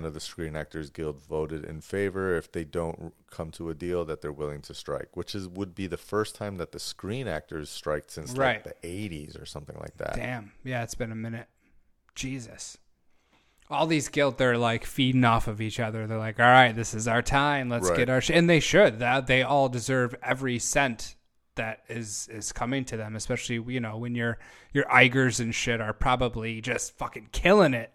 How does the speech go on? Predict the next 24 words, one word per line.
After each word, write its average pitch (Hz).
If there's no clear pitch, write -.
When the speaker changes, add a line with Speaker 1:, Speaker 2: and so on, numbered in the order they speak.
Speaker 1:
every 123
fiscal 143
quarter. 127
Like, 127
it's 127
just 143
unfathomable 139
how 117
much 120
money 123
they're 139
making. 147
Speaker 2:
Yeah. 82
Speaker 1:
Spread -
some 135
of 123
that 113
love 117
around 117
to, 113
you 123
know, 107
to 117
everybody. 117